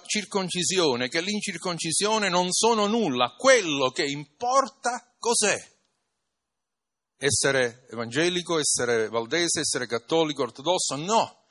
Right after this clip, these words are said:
essere una nuova creatura." Come a dire, tutto il cristianesimo si riduce, per dire si riduce, perché <laughs> essere una nuova creatura significa esprimere la vita di Cristo, diciamo che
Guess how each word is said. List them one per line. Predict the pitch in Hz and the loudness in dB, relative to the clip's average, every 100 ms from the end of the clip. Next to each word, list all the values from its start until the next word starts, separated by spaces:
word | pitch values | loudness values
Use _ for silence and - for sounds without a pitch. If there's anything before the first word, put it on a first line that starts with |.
| _ _ _ | _ _ _
essere | 175 220 - - 220 220 220 _ | 2 2 2 2 4 2 -2 _
una | 147 131 117 | -2 0 0
nuova | 127 156 202 208 214 214 _ _ _ _ | 4 6 8 8 4 4 _ _ _ _
creatura." | - 240 208 233 233 196 135 104 92 - _ - - - | 2 4 4 4 2 4 4 0 -4 -12 _ -20 -16 -2
Come | 240 233 | 2 2
a | |
dire, | 220 240 180 | 2 2 2
tutto | - 226 | 0 0
il | 226 | 0
cristianesimo | 208 220 - 208 220 202 151 123 131 185 - _ _ _ _ _ _ _ _ _ | 2 -2 4 4 4 2 0 0 0 -2 -4 _ _ _ _ _ _ _ _ _
si | - 226 | -4 0
riduce, | 226 214 254 156 131 | 0 4 2 4 0
per | 127 139 | 0 -2
dire | 180 151 | 0 0
si | 139 | 0
riduce, | 123 135 175 120 110 | -4 -4 -2 -2 -2
perché | 120 120 - | -4 -4 -8
<laughs> | 110 123 - - - | -6 -8 -12 -14 -4
essere | 147 - 180 | -2 2 4
una | |
nuova | 165 170 | 6 4
creatura | 160 160 196 165 | 4 2 6 4
significa | 143 147 180 156 | 4 0 0 2
esprimere | 156 - 190 180 165 | 2 0 0 2 4
la | 151 | 4
vita | 156 151 | 4 2
di | 143 | 2
Cristo, | 147 196 160 - | 2 0 0 -2
diciamo | 123 123 180 160 | -4 0 0 0
che | 135 160 | -2 -4